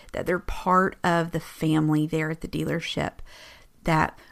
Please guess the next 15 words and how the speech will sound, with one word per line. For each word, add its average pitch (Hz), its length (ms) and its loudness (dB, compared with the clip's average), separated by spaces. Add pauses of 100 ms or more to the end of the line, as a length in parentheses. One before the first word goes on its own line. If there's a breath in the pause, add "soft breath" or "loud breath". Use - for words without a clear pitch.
we 202 280 2
have 190 260 0
given 175 360 2
them 165 320 2
the - 160 0
best 160 380 -2
deal 160 140 2
possible. 165 560 -2
They 165 140 -2
don't 165 340 -2 (100)
feel 180 220 4
like 175 240 2
they've 170 240 -4
been 160 240 0
bamboozled. 165 1000 2